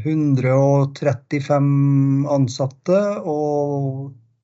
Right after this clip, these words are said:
rett over to hundre millioner i omsetning i tjue tjueto. Eh, vi har noen datterselskap som gjør at vi til sammen er cirka tre hundre og sytti millioner i omsetning, og to hundre og,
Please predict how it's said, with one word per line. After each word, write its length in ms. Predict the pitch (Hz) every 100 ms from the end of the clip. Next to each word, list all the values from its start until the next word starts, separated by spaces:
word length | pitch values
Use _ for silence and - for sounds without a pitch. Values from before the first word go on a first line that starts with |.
| _ _ -
rett 400 | 147 165 160 -
over 180 | 151 139
to 100 | 147
hundre 160 | 143 135
millioner 300 | 139 135 127
i 80 | 139
omsetning 480 | 120 123 135 143
i 80 | 151
tjue 280 | 139 147 135
tjueto. 640 | 123 - 135 127 127 - 262 277 - _ _ _ _ _ _ _ _ _ _ _ _
Eh, 400 | 151 143 143 139 131
vi 60 | 139
har 80 | 143
noen 160 | 139
datterselskap 720 | 139 165 127 131 127 180 208
som 140 | 208 180
gjør 140 | 160 143
at 80 |
vi 140 | 147 143
til 100 | 147
sammen 520 | 135 - 131 120 127
er 80 | 135
cirka 300 | 131 131 127
tre 160 | 117 131
hundre 200 | 127 123
og 60 | 117
sytti 420 | - 117 - 127
millioner 380 | 120 127 135 131
i 80 | 135
omsetning, 540 | 131 113 135 185 233 - _ _ _ _ _ _ _ _ _
og 220 | 151 139 143
to 80 |
hundre 320 | 143 139 123 127
og, 480 | 131 139 139 135